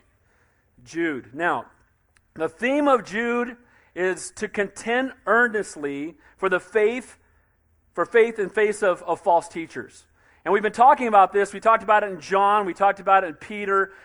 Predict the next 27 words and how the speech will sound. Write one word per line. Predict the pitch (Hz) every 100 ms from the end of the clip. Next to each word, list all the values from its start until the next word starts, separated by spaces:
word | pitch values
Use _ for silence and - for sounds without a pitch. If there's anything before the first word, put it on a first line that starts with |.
| -
how | - 185 180 175 - _ -
at | 190
the | 190
time | 202 233 254
of |
the | 233 214
early | 220 214
church, | - 220 247
there | 240
were | 190
a |
lot | 165 196
of | 220 -
false | 220 208
teachers | - 233 - 175
who | 185
crept | - 214 208 208
in | 220 233
and |
were | 180
teaching | 170 - 220 - 208
lies. | 180 185 180 147 113 - - _ _ _ _ _
Lies | 165 196 233 262 202
that | 226
would | 190
drag | 143 151 190 220 254 285
away | 240 160 147 165 202